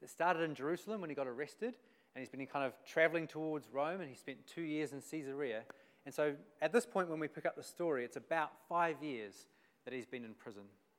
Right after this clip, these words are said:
So in those days, um, well,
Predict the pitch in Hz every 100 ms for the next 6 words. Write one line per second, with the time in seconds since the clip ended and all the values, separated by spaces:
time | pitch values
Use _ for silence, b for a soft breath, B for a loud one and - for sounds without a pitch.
0 | _ _ _ _ _ _ _ _ _ _
1 | _ _ - B B B B B B -
2 | 156 170 180 175 160 165 156 - 143 139
3 | 135 135 131 - _ _ _ - - 131
4 | 110 104